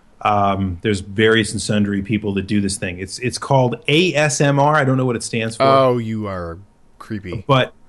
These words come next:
Speaker 1: yeah, it is. It's kinda creepy, but at the same time, it's very relaxing. That's why I li-, it's relaxing.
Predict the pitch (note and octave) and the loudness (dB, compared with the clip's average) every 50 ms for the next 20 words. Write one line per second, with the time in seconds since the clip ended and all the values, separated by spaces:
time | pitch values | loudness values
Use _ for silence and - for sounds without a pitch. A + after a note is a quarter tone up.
0 | _ - - _ _ - - _ - E3 E3+ D#3 D3+ F#3 G3+ G3 E3+ D3+ D#3 - | _ -20 -20 _ _ -20 -10 _ -2 0 2 4 6 6 6 6 6 4 0 0
1 | - - G3 F#3 - - F#3+ F#3+ F#3+ G3+ G3 G3 - E3+ D#3+ D3 - - F#3 F3 | 2 2 2 2 2 2 0 2 2 2 0 2 2 2 2 2 0 0 2 2
2 | F3+ F3 C#3 A#2+ A2+ C3+ D3+ D#3+ D#3 D3 C3 A#2 A#2 B2 C3 C3+ C3+ - - F2+ | 2 0 0 0 2 2 4 4 4 4 2 2 2 0 0 0 -2 -4 -8 -12
3 | - - - - B2+ A#2+ B2+ C3+ B2+ A#2 - A#2+ A2 A2 G#2+ G#2+ A#2 C3+ C#3 C3 | -12 -14 -10 -6 -4 -2 -2 -2 -2 -2 -2 0 0 0 2 2 2 4 4 2
4 | B2+ - - - E2+ C#2 | 2 0 -4 -8 -8 -10